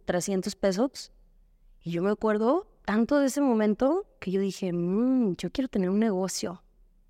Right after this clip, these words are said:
¿no? Yo quiero ser como mi abuelito". Entonces, creo que siempre, y qué chistoso que empieza desde ahí, ¿no? Desde niños. <laughs> Me hiciste acordar.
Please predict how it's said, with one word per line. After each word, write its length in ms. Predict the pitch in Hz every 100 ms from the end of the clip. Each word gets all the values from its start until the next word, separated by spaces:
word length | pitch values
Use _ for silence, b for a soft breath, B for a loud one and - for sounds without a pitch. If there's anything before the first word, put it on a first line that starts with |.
| _
¿no? 300 | 170 175 233 294
Yo 140 | 208
quiero 160 | 247 240
ser 160 | 254
como 220 | - 285 262
mi 100 | 202
abuelito". 640 | 180 170 185 - 202 185 _ _ _ - - _ - -
Entonces, 640 | 185 202 196 240 247 - - _ - - - - - _ _ _
creo 240 | 247 254
que 140 | 254 320
siempre, 720 | - 302 269 247 269 302 349 - _ _ _ _ _ -
y 100 | 190
qué 180 | -
chistoso 380 | 180 226 - 208
que 100 | -
empieza 320 | 190 185 180
desde 220 | 208 190 170
ahí, 140 | 160
¿no? 220 | 165 170
Desde 200 | 240 185 170
niños. 640 | 175 175 170 - - -
<laughs> 260 | 320 226 254
Me 80 | 226
hiciste 260 | 208 -
acordar. 500 | 247 220 190 208 311